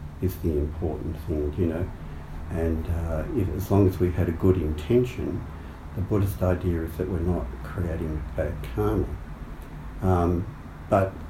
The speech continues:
the whole idea of mindful, practicing mindfulness and practicing the Dharma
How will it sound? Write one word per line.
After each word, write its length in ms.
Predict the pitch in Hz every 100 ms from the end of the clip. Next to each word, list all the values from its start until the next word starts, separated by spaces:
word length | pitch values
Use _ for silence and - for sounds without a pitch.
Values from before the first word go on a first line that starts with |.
| - - -
the 80 | 101
whole 300 | 98 135 156
idea 360 | 101 95 107 92
of 200 | 87 92
mindful, 600 | 87 98 110 - 87 -
practicing 560 | - 101 98 92 87 82
mindfulness 680 | 85 110 127 - - 92 - -
and 180 | 85 78
practicing 580 | 98 98 90 - 78 76
the 60 |
Dharma 480 | 73 87 95 101 -